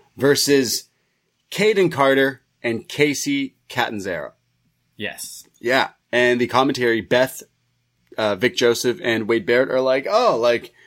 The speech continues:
Speaker 1: we have a women's tag match, meaning there's gonna be a tag title match soon."
Speaker 2: I
Speaker 1: I'm like, "What?"
Speaker 2: think Kacy Catanzaro and Kayden Carter are the only legit women's tag team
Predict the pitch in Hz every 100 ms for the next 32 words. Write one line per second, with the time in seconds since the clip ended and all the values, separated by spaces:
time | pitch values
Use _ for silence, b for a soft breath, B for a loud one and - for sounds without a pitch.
0 | b b 120 143 156 180 185 220 233 165
1 | 247 269 285 165 143 113 - 127 208 233
2 | 247 262 - B B B B - 185 220
3 | 247 - 233 262 214 196 175 143 147 131
4 | - 143 117 117 113 127 220 - 170 269
5 | 208 - - 208 208 208 170 190 175 139
6 | 170 170 135 123 120 147 143 127 113 131
7 | 131 123 110 123 127 123 123 127 123 127
8 | 123 117 - _ _ _ _ _ 127 135
9 | 120 143 143 - 143 139 127 117 - 143
10 | 143 - 135 123 120